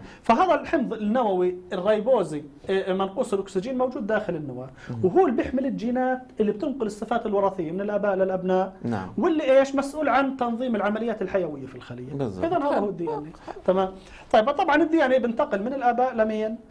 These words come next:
Speaker 1: للأبناء.
Speaker 2: للأبناء.
Speaker 1: فعشان هيك بنقدر نحدد علاقة، آه، مثلًا أشخاص معين بحدث معين. هذا برضه إن شاء رب العالمين في الحلقة القادمة
Speaker 2: مم، جميل.
Speaker 1: في الوراثة حنتطرق له. المهم، هاي عند الجين. تي مثلًا A، C، G، C.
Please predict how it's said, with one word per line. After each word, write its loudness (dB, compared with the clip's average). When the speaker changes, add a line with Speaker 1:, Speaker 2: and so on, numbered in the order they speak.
Speaker 1:
للأبناء. 2
Speaker 2:
للأبناء. -6
Speaker 1:
فعشان -2
هيك -4
بنقدر -2
نحدد -2
علاقة، 0
آه، 0
مثلًا -2
أشخاص -4
معين -2
بحدث -2
معين. -4
هذا 0
برضه -4
إن -4
شاء -4
رب -8
العالمين -2
في -8
الحلقة -4
القادمة -2
Speaker 2:
مم، -4
جميل. -4
Speaker 1:
في 0
الوراثة 0
حنتطرق -8
له. -14
المهم، 2
هاي 6
عند 2
الجين. -4
تي -2
مثلًا -6
A، -2
C، -8
G، -6
C. -16